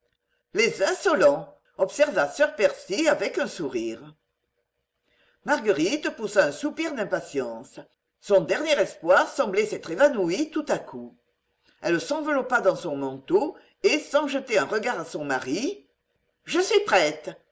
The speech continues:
dit-elle en s'appuyant sur son bras. À la porte de la loge, elle se retourna et fixa un instant Chauvelin, qui, le chapeau sous le bras et aux lèvres un sourire bizarre,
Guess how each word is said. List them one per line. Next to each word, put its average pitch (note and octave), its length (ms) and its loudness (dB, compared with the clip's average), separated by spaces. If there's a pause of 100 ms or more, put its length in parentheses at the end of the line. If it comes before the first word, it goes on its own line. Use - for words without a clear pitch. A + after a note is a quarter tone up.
(160)
dit-elle F#3+ 460 2
en D4+ 120 -2
s'appuyant A3 500 -2
sur C#4+ 160 -4
son F#3 200 -6
bras. B2+ 480 -8 (1500)
À - 80 -4
la - 100 2
porte D4 340 4
de C#4 120 0
la F#3 160 6
loge, A#3 420 2 (220)
elle F#3 180 4
se E3+ 120 -8
retourna F#3 680 -2 (140)
et - 120 6
fixa A3 480 0
un A3 120 0
instant C#4 400 -2
Chauvelin, F3 640 -2 (320)
qui, C4 260 -4
le E4+ 140 -2
chapeau C#4+ 360 -2
sous C4 140 -10
le E3 120 -2
bras G3 380 -2 (160)
et D#3+ 100 -2
aux D3+ 80 0
lèvres F#3 320 6
un A#3 100 -4
sourire F#3 380 0
bizarre, G3 720 -2